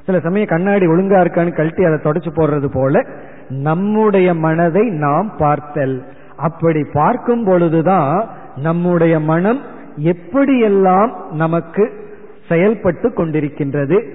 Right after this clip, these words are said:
எந்தெந்த விதத்தில் நம்முடைய வாழ்க்கையை நம்முடைய மனம் நிர்ணயிக்கின்றது என்று புரிந்து கொண்டு, பிறகு அப்படிப்பட்ட மனதை செம்மைப்படுத்த எப்படிப்பட்ட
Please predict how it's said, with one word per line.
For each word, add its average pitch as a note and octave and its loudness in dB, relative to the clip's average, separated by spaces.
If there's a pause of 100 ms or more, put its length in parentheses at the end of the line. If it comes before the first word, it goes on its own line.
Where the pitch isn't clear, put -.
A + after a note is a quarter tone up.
(320)
எந்தெந்த B3 2
விதத்தில் G3+ 2 (200)
நம்முடைய E3+ 0
வாழ்க்கையை F3 2 (320)
நம்முடைய E3 0
மனம் D#3+ 0 (160)
நிர்ணயிக்கின்றது E3 -2 (460)
என்று G3 -2
புரிந்து F3 0
கொண்டு, D3 0 (760)
பிறகு G3+ 2 (400)
அப்படிப்பட்ட A#3+ 0
மனதை F3+ 0 (460)
செம்மைப்படுத்த F#3+ 0 (540)
எப்படிப்பட்ட E3+ 0